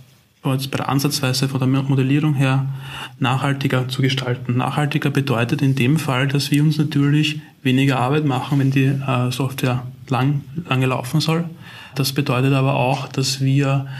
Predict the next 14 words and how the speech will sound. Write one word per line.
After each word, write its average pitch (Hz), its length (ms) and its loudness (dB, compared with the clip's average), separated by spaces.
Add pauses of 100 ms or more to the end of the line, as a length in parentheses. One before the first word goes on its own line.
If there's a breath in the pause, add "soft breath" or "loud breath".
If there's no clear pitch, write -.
(240 loud breath)
äh, 139 300 0
es 139 160 0
dem 139 160 2
Kunden 143 380 2
einfach 139 320 0
ermöglichen, 135 800 2 (180)
äh, 131 180 0
wollen, 135 480 2 (460 loud breath)
sich 131 240 -4
neue 135 180 2
Sachen 135 340 0
zu 139 160 0
wünschen 156 320 2
natürlich, 147 540 0